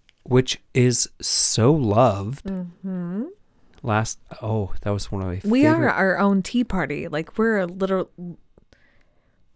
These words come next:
Speaker 2: yep.
Speaker 1: We should have a tea party.
Speaker 2: We, company. We
Speaker 1: That's
Speaker 2: should travel around and help people do tea parties.
Speaker 1: That feels like catering, and that feels like work. I just wanna
Speaker 2: Oh.
Speaker 1: throw a party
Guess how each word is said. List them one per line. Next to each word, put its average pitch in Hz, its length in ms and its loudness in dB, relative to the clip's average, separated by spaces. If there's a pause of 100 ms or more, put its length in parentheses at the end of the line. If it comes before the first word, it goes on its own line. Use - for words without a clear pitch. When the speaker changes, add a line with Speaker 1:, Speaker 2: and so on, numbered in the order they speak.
(120)
Speaker 2:
yep. 143 280 -4
Speaker 1:
We 107 140 6
should 101 240 0
have 90 220 -2
a - 80 -8
tea - 240 -6
party. 90 560 -8
Speaker 2:
We, 85 100 -18 (580)
company. 156 600 -8 (500)
We 196 100 0
Speaker 1:
That's 185 160 -2
Speaker 2:
should - 160 -16
travel 143 400 -8
around 135 320 -10
and 147 120 -12
help - 240 -12
people 160 460 -12 (880)
do 151 440 -4 (580)
tea 233 160 -2
parties. 143 560 -6 (720)
Speaker 1:
That - 100 -12
feels 110 340 -2
like 123 160 -4
catering, 107 680 -2 (120)
and 98 140 -2
that - 180 -6
feels 98 320 -4
like 98 220 -4
work. 101 340 -6 (520)
I 110 80 2
just 139 240 0
wanna 143 160 6
Speaker 2:
Oh. - 20 0
Speaker 1:
throw 98 320 2
a 92 40 0
party 104 520 0